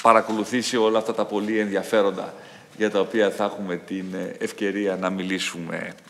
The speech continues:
ε, στη συνέχεια. Ε, και μετά θα έχω τη χαρά να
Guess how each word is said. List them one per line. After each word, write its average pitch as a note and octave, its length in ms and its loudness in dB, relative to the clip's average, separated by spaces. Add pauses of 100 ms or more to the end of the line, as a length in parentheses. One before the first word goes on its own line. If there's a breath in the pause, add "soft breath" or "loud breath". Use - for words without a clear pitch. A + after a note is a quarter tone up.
(100)
ε, F2 320 0
στη F2 240 -8
συνέχεια. D3 680 2 (400 loud breath)
Ε, A#2+ 200 6
και B2 160 4
μετά C#3+ 240 6
θα C3+ 260 6
έχω C3 200 4
τη - 80 -4
χαρά A#2 320 2
να A2+ 440 -4